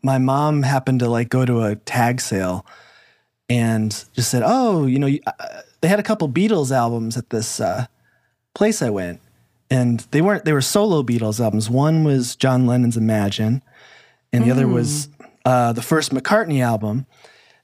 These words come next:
Speaker 1: And, uh, both of those albums, s-, I guess,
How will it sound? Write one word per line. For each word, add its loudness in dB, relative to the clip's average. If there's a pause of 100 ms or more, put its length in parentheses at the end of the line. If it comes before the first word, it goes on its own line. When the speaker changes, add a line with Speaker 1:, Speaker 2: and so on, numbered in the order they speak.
Speaker 1:
And, 2
uh, 2 (440)
both 2
of 0
those 2
albums, 0
s-, -8 (380)
I 2
guess, -2